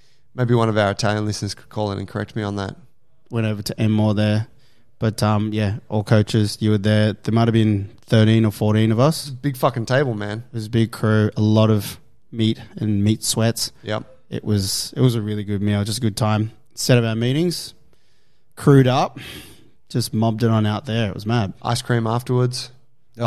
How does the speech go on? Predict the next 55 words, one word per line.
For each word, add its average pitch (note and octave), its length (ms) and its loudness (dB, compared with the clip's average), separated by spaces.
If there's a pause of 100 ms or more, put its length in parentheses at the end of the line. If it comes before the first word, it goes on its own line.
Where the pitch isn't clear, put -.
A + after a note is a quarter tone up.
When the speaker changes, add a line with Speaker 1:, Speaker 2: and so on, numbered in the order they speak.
Speaker 1:
Iconic B2 300 0
imagery, B2 460 0
everyone's A2 240 -4
sitting A#2+ 180 -8
around A2+ 140 -4
eating A2 140 -4
ice A#2+ 160 -4
cream. B2 340 -4 (140)
Speaker 2:
Oh. G#2+ 260 -12 (200)
Speaker 1:
Yeah, C#3+ 220 8
it's C#3 120 4
lovely. C3 380 2 (960)
It's C#3 140 -4
funny, B2 240 2
those A2+ 240 0
things, A2+ 240 -2
you're A2 80 -2
always G#2+ 140 -4
like, G2+ 160 -12
"Oh, B2 100 -6
why A2+ 140 -8
don't D3+ 100 -8
we B2+ 80 -6
do G#2+ 140 -6
this G#2 180 -8
more G2+ 180 -8
often?" F#2+ 320 -10
But - 140 -6
it's - 120 -6
hard G#2+ 260 0
to G#2+ 80 -10
get G2+ 200 -8
thirteen G2+ 360 -6
people G#2+ 260 -8
together G2+ 300 -8
who G2 100 -8
are G2 60 -8
busy G2 400 -8 (640)
working C#3+ 380 4
in B2 80 4
the A#2 80 0
same A2 260 -2
business, A#2 400 -2
because A2+ 340 -2
usually A#2+ 360 0
when G2 380 -6
someone's G2+ 640 -6 (360)
not A2+ 180 -2
in A2 80 0
the G2+ 60 -4
business, G#2+ 360 -4
someone G2+ 280 -6
else G#2 220 -6
is G2+ 180 -6
to G2+ 300 -10